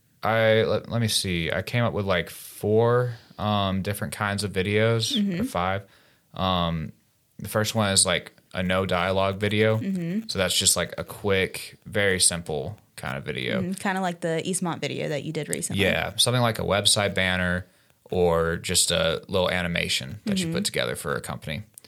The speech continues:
Speaker 1: Um, the second one was mini documentary style. So that's, that's what we do most of our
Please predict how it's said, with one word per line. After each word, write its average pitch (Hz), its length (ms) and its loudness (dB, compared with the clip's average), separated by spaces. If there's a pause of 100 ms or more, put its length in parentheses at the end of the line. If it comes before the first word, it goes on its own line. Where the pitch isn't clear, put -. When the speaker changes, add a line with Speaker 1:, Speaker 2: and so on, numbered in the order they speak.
(480)
Speaker 1:
Um, 90 560 0 (100)
the 117 100 -4
second 120 300 4
one 120 160 4
was 92 260 2
mini 98 220 2
documentary 92 640 0
style. 104 440 2 (680)
So 90 680 4 (180)
that's, - 500 2
that's - 220 2
what 165 100 0
we 131 80 2
do 110 140 2
most 101 440 2
of 120 160 0
our 113 460 2